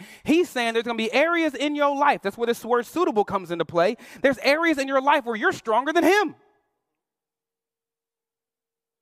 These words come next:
But I've learned in a world we're starting to force our strengths because we don't wanna feel like we're dependent. Now, it's gonna go somewhere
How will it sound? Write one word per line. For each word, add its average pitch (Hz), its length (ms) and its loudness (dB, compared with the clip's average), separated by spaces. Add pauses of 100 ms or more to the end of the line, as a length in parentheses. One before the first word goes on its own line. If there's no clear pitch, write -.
(360)
But 147 80 -2
I've 170 140 0
learned 214 260 0
in 185 80 -4
a 165 80 -2
world 190 380 2
we're 185 100 0
starting 170 300 0
to 147 80 -4
force 208 400 -4
our 165 160 0
strengths 196 440 -4
because 160 220 -4
we 156 100 -8
don't 175 240 0
wanna 160 160 -6
feel 190 220 -4
like 147 120 2
we're 147 120 -6
dependent. 135 420 -10 (1200)
Now, 101 160 -14
it's 113 100 -12
gonna 131 160 -14
go 135 140 -4
somewhere 117 420 -16